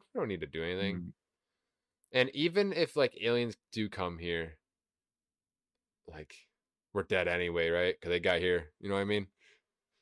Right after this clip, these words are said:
Speaker 2: Well, the thing, too, is, like, technically,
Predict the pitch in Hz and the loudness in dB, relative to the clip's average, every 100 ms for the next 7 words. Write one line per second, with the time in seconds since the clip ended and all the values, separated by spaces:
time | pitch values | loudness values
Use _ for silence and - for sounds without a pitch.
0 | _ 110 127 120 117 139 147 - 104 110 | _ 4 6 6 4 0 0 2 4 6
1 | 110 90 90 87 87 - - - 117 117 | 4 2 4 4 4 0 -14 2 2 4
2 | 117 131 123 123 127 | 0 4 6 6 4